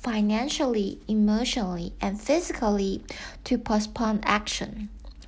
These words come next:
好，第六题它就是像个最后的一个总结，它就是问你说，你之所以，你因为害怕，你因为害怕，所以，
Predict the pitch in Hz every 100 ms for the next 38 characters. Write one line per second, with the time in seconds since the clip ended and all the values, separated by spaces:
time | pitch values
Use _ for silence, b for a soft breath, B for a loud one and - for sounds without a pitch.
0 | - - 202 202 240 320 B B B B
1 | - 370 381 370 277 262 269 277 277 269
2 | 262 262 208 190 185 - 277 240 254 233
3 | 202 185 190 - 190 190 202 196 220 254
4 | 277 285 294 240 190 - 208 208 214 214
5 | - - - - - - - - B B
6 | B B B B B B B - - -
7 | - - 269 240 214 320 320 269 240 202
8 | - - - 247 214 - 339 339 294 277
9 | 247 214 - 214 - - B B B B
10 | - - - - - 247 247 277 311 302
11 | 277 247 - - - 294 247 214 254 196
12 | - - 247 233 233 208 208